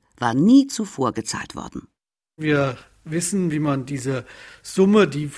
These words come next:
Speaker 2: in Münzgeld und in Barrengeld bezahlt wurde, umrechnen kann.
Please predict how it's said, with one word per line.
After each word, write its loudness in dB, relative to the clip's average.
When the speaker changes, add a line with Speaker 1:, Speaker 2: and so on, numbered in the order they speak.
Speaker 2:
in -8
Münzgeld 2
und -2
in -2
Barrengeld -2
bezahlt -4
wurde, 0
umrechnen 0
kann. 0